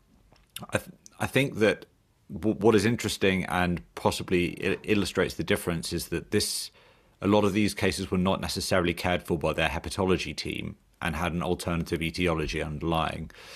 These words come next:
Uh, but still, I get the feeling that this is even, you know, at least twice as many as that we see in Birmingham.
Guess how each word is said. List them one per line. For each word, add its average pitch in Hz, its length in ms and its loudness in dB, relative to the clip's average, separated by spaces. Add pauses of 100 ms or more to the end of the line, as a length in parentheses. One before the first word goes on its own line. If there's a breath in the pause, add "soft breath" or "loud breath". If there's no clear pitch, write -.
(320 loud breath)
Uh, 80 140 0
but 76 320 -2
still, 107 240 4
I 80 80 0
get 85 160 0
the 78 60 -12
feeling 82 320 -2
that - 100 -8
this 73 140 -8
is 80 120 -4
even, 78 380 -2 (240)
you - 80 -14
know, 71 140 -12 (1200)
at - 180 -2
least 98 500 -2 (840)
twice 95 300 2
as - 80 -4
many 82 240 -2
as 78 120 -4
that 85 140 -6
we 85 140 0
see 82 240 -2
in 76 120 -4
Birmingham. 73 540 -4